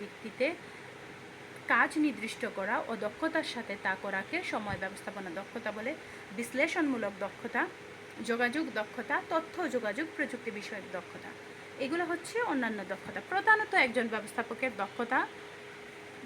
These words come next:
তিনটি, সেটা হচ্ছে কারিগরি দক্ষতা, মানবীয় দক্ষতা আর ধারণাগত দক্ষতা। কারিগরি দক্ষতা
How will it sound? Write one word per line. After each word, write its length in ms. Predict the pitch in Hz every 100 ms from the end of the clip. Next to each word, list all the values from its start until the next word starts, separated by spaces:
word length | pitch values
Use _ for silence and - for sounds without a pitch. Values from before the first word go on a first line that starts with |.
| -
তিনটি, 320 | 294 226 196 185
সেটা 200 | 262 269 226
হচ্ছে 280 | 190 - 269 359 - - - - - - - - - - - - - 240
কারিগরি 360 | 196 202 208 208
দক্ষতা, 320 | 220 - 269 359
মানবীয় 340 | 294 214 202 202 202
দক্ষতা 360 | - 254 285 415 370
আর 80 | 214 - -
ধারণাগত 500 | 233 247 302 285 - 202
দক্ষতা। 320 | 190 - 190 175 - - -
কারিগরি 380 | 233 214 233 226 233
দক্ষতা 360 | 208 - 247